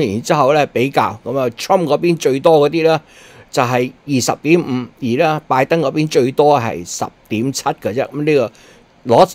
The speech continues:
頭十個州嚟比較，噉啊，喺，啊，當然啊，每-，啲州每個都係有啲係啲，當佢攞返平均嘅話呢，噉啊，就嗰啲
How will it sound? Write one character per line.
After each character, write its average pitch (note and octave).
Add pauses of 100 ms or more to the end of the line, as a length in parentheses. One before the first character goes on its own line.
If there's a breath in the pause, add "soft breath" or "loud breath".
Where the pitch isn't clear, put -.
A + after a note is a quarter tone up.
(120)
頭 -
十 -
個 D#3
州 D#3
嚟 G#2+
比 B2+
較， A2+
噉 D3+
啊， C3+
喺， C#3 (680 soft breath)
啊， C3+
當 G3
然 E3+
啊， E3
每-， C#3+ (440)
啲 F#3+
州 F3+
每 C#3+
個 D#3
都 F#3+
係 -
有 A2+
啲 E3
係 A2+
啲， D#3+ (360 soft breath)
當 B3+
佢 G#3+
攞 F3
返 G#3+
平 C3
均 F3+
嘅 D3
話 B2
呢， D#3 (380 soft breath)
噉 D3
啊， C#3+
就 A2 (380)
嗰 D3
啲 D#3+